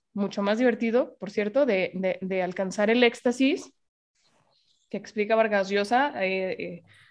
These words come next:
lograron Santa Teresa o San Juan de la Cruz vía del ascetismo y de la fe. O sea, el ascetismo es esta vida que es como muy consciente de los deseos, de las pasiones,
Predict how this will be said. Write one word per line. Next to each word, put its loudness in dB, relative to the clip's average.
lograron 4
Santa 0
Teresa 4
o -2
San -6
Juan -2
de 2
la 2
Cruz 0
vía 4
del 2
ascetismo 0
y -2
de 0
la -8
fe. 2
O -16
sea, -2
el 2
ascetismo 2
es 2
esta 4
vida 6
que 2
es -10
como 4
muy 4
consciente 4
de -2
los -2
deseos, 2
de 0
las -6
pasiones, 0